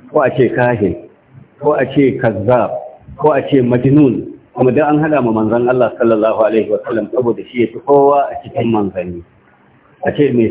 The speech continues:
sihiri ne. Alƙur'anin ma kundin sihiri ne, ƙarya ne, boka ne,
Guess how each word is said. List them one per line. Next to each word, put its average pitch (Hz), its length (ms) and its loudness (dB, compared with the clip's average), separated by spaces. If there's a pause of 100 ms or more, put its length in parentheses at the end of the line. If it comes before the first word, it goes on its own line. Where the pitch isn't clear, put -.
sihiri 120 420 2
ne. 92 140 -2 (1160)
Alƙur'anin 131 640 0
ma 123 160 0
kundin 143 400 4
sihiri 120 340 2
ne, 101 100 0 (680)
ƙarya 151 500 2
ne, - 220 -4 (400)
boka 147 520 4
ne, 110 300 -4